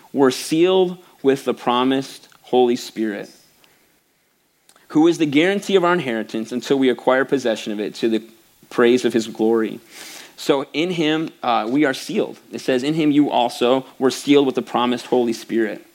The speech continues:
So this kind of ties in a little bit with the inheritance. And so they're kind of, uh, a similar thought. But li-, basically, how many in here have, uh, have purchased a house?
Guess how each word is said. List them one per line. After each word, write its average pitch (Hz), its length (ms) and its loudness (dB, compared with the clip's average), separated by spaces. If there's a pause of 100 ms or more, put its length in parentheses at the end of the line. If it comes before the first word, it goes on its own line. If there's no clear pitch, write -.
(1300)
So 214 260 0 (760)
this 175 180 2
kind 185 340 -2
of 196 160 0
ties 147 380 0
in 147 100 2
a 143 60 0
little 123 200 2
bit 120 220 0
with 147 200 -2
the 143 100 -2
inheritance. 110 580 -4
And 120 100 -6
so 139 120 -2
they're 131 100 4
kind 156 240 2
of, 143 260 2 (380)
uh, 107 160 -2
a 117 80 -2
similar 147 460 0
thought. 107 440 -2 (720)
But 143 240 0
li-, 160 220 -2
basically, 160 640 0 (180)
how 220 120 0
many 240 160 -2
in 220 80 0
here 214 100 2
have, 190 160 0
uh, 147 140 0
have 143 180 -6
purchased 165 340 -4
a 143 60 -2
house? - 580 -6